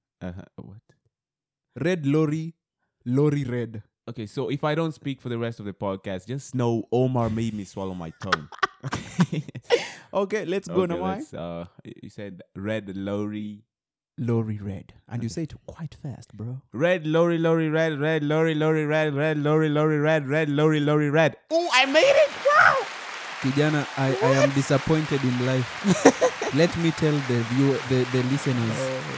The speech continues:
Speaker 2: there's nothing good in life.
Speaker 1: <laughs> Okay, that's a lie because I just did a pod-, oh, not a podcast.
Speaker 2: <laughs> No, you just,
Speaker 1: It's
Speaker 2: you,
Speaker 1: a
Speaker 2: you
Speaker 1: tongue
Speaker 2: just did it.
Speaker 1: twister.
Speaker 2: Yeah, you actually did it.
Speaker 1: Wow. Okay, that's amazing. Well, that was your fun segment. Hope you had fun.
Speaker 2: Okay.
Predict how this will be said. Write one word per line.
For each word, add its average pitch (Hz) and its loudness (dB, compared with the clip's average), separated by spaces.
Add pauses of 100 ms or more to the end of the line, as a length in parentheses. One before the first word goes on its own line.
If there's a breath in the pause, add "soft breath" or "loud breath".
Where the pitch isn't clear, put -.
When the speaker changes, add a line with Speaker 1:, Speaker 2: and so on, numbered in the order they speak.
(160)
Speaker 2:
there's 135 4 (160)
nothing 147 2 (1160)
good 135 4
in 117 -2
life. - -4
Speaker 1:
<laughs> - - (460 loud breath)
Okay, 117 -4
that's 135 -2
a 147 0
lie 131 2
because 127 -2
I 147 0
just 143 -2
did 139 -4 (100)
a 120 -4
pod-, 139 -4 (100)
oh, 107 -6
not 113 -2
a - -8
podcast. 98 -8
Speaker 2:
<laughs> - -20
No, 143 -10
you 135 -10
just, 147 -8
Speaker 1:
It's - -10
Speaker 2:
you, 147 -4
Speaker 1:
a - -4
Speaker 2:
you 139 -2
Speaker 1:
tongue 127 2
Speaker 2:
just 123 -2
did 135 0
it. 127 0
Speaker 1:
twister. 117 -4
Speaker 2:
Yeah, 139 -4
you 135 -4
actually 131 -8
did 123 -10
it. 120 -8
Speaker 1:
Wow. 92 -10
Okay, 107 -8
that's 101 -6
amazing. 98 -8 (280)
Well, 135 -2
that 135 -2
was 120 -4
your 110 -2
fun 117 -4
segment. 104 -8
Hope 104 -10
you 104 -8
had 110 -12
fun. 92 -14 (680)
Speaker 2:
Okay. 110 -10